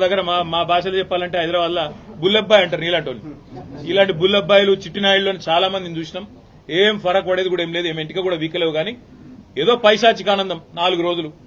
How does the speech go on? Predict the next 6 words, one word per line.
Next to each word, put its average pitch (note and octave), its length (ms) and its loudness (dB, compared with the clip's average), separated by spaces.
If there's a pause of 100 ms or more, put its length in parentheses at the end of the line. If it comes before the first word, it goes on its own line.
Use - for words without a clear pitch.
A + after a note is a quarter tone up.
(800)
ముఖ్యమంత్రి F3 460 -4
పదవిలో F3+ 320 0
కూర్చున్నా, F3 320 -6 (460)
నేనేందో F#3 420 0
పెద్దోడిని F3+ 320 -2
అయిపోయినా F3 340 -4